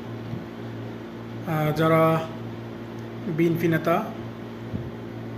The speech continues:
এম ইলিয়াস আলীর অপেক্ষায় আছেন, এখনো ভাবতেছেন আয়নাঘর থেকে ওনাকেও মুক্তি দেওয়া হইব, ওনাকে অনেক আগেই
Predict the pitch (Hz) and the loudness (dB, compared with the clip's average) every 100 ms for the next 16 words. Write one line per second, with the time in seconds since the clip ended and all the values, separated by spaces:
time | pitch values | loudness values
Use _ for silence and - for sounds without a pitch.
0 | - - - 180 165 165 170 160 160 - | -8 -10 0 4 6 6 4 6 6 4
1 | - - - - - 170 165 160 156 156 | -4 -6 -6 -8 0 4 6 6 2 4
2 | 160 147 160 151 147 151 127 113 151 - | 4 4 2 2 0 -2 -2 -2 -2 2
3 | 156 160 156 147 - - - - - - | 2 4 2 2 -2 -8 -10 -10 -10 -8
4 | - - - - - 175 165 165 165 175 | -8 -8 -10 -10 0 4 6 6 4 2
5 | 160 165 165 165 165 170 170 165 170 156 | 4 4 6 6 4 4 2 2 2 4
6 | 151 151 147 190 - - - - - - | 6 4 2 -2 -6 -8 -10 -10 -8 -8
7 | - - - 117 - - - - - - | -8 -10 -10 -8 -8 -8 -8 -8 -8 -8
8 | - - - 185 180 185 185 180 175 180 | -8 -6 2 4 6 8 8 8 4 4
9 | 185 185 180 180 | 4 6 8 6